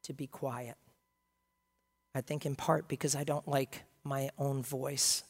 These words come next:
I'd like to quote myself. "The one I choose to be with is the one I choose to become like. I'm tired of being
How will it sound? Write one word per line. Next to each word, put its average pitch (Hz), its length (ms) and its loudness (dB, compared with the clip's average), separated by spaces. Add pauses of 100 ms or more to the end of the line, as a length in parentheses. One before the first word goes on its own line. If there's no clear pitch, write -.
(1200)
I'd 143 80 6
like 151 140 6
to 151 80 2
quote - 260 6
myself. - 560 0 (3750)
"The - 60 2
one 151 200 6
I 175 100 10
choose 165 320 6
to 147 100 -2
be 147 200 6
with 131 340 2
is - 200 0
the 131 100 2
one 131 140 2
I 127 100 -2
choose - 320 2
to 123 100 0
become 123 420 -2
like. 123 440 -4 (1400)
I'm 131 60 -6
tired 156 360 6
of 135 140 -4
being 139 400 2